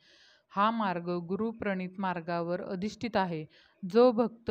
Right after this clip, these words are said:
निष्ठेने अहंकार विसरून महाराजांना जीवनाचे अधिष्ठान बनवितो, त्याचे जीवन श्री स्वामी समर्थ महाराज सुखकर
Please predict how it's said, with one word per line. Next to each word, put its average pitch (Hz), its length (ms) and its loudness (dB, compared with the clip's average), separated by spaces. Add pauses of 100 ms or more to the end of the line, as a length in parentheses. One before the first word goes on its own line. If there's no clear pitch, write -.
(160)
निष्ठेने 226 720 0
अहंकार 233 600 4
विसरून 214 440 2
महाराजांना 202 640 4
जीवनाचे 208 640 2
अधिष्ठान 220 580 0
बनवितो, 185 560 0 (460)
त्याचे 202 400 2
जीवन 202 520 0
श्री 247 240 0
स्वामी 190 380 2
समर्थ 202 440 -2
महाराज 196 420 2
सुखकर 220 600 0